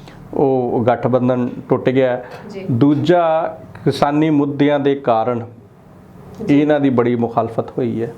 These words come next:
Speaker 2: ਜੀ। ਬੰਦੀ ਜੀ, ਜਿਸ ਤਰੀਕੇ ਦੇ ਨਾਲ ਜਦੋਂ ਭਾਜਪਾ ਦੇ ਨਾਲ ਇਹਨਾਂ ਦਾ ਗਠਬੰਧਨ ਸੀਗਾ, ਉਦੋਂ ਕਿਹਾ ਜਾਂਦਾ ਸੀ ਕਿ ਨੌ ਮਾਸ ਦਾ ਰਿਸ਼ਤਾ ਜਿਵੇਂ ਹੁੰਦਾ, ਉਸ ਤਰੀਕੇ ਦੇ ਨਾਲ ਇਹਨਾਂ ਦਾ ਗੱਠਜੋੜ ਸੀ।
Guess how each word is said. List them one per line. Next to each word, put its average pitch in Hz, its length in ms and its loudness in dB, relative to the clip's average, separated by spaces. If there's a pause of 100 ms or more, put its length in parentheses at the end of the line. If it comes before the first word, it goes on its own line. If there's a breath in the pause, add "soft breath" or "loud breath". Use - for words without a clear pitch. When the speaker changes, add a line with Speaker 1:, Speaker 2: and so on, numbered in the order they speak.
Speaker 2:
ਜੀ। - 120 -12 (300 loud breath)
ਬੰਦੀ 269 160 2
ਜੀ, 339 140 0
ਜਿਸ - 180 -2
ਤਰੀਕੇ 269 320 -4
ਦੇ 277 100 0
ਨਾਲ 262 140 2
ਜਦੋਂ 269 220 2
ਭਾਜਪਾ 240 480 0
ਦੇ 262 100 2
ਨਾਲ 247 140 -2
ਇਹਨਾਂ 226 220 0
ਦਾ 233 100 0
ਗਠਬੰਧਨ 214 540 -2
ਸੀਗਾ, 220 280 -2
ਉਦੋਂ 226 380 2
ਕਿਹਾ 233 220 -2
ਜਾਂਦਾ 214 260 -2
ਸੀ 233 160 -6
ਕਿ 233 140 -4
ਨੌ 247 260 2
ਮਾਸ 277 280 0
ਦਾ 233 160 0
ਰਿਸ਼ਤਾ 233 220 0
ਜਿਵੇਂ 233 220 0
ਹੁੰਦਾ, 233 200 0
ਉਸ 262 180 0
ਤਰੀਕੇ 262 280 -2
ਦੇ 220 60 0
ਨਾਲ 233 120 0
ਇਹਨਾਂ 220 180 0
ਦਾ 247 100 0
ਗੱਠਜੋੜ 226 440 -4
ਸੀ। 196 220 -8